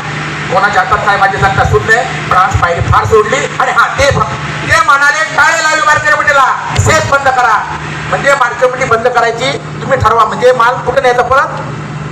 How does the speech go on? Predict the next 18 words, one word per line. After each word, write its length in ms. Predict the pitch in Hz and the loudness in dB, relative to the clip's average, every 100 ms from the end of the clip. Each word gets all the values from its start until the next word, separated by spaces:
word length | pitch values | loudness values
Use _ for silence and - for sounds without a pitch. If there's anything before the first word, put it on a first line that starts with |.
| - | -4
बेंगलोर. 500 | 226 254 - 587 262 185 - - - - - - - | 2 4 6 6 6 2 -4 -10 -10 -10 -10 -10 -4
हे 60 | 240 | -2
दाना 280 | 214 214 | 0 0
मिळते 300 | 262 262 - | 0 -2 -2
तिकडं. 520 | - - 294 277 247 160 - - | -2 2 4 4 2 -2 -8 -8
म्हणजे 480 | - - - 214 262 | -8 -8 -8 -2 0
मार्केट 260 | 247 226 254 | 0 0 -2
कमिटी 160 | 254 | -4
बंद 160 | 247 240 | -2 -2
करायला 220 | 226 226 | 0 0
निघाले. 240 | 220 214 202 | 0 0 0
असो, 320 | 202 254 254 | 2 2 0
तुम्ही 180 | 226 214 | -2 0
ठरवा. 260 | 202 254 269 262 - - - - | 2 4 2 -2 -6 -8 -10 -4
खासदार 240 | 196 220 | -2 2
साहेब 160 | 208 214 | 2 4
आपण 220 | 202 214 | 4 2
आले 320 | 208 220 247 | 0 2 2